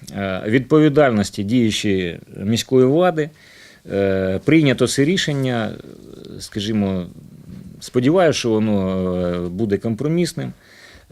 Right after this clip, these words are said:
е, і, е, сподіваюся, що воно слугуватиме, м, скажімо, розвитку,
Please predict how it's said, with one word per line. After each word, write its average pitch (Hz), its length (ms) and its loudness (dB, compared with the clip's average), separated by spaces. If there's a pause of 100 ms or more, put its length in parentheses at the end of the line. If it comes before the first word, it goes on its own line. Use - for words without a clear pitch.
е, 90 600 -4
і, 104 340 0
е, 87 360 -6 (1500)
сподіваюся, 127 720 2
що 87 560 -4 (480)
воно 123 260 -2
слугуватиме, 110 760 -2
м, 82 120 -8 (2000)
скажімо, 101 460 -2
розвитку, 110 640 0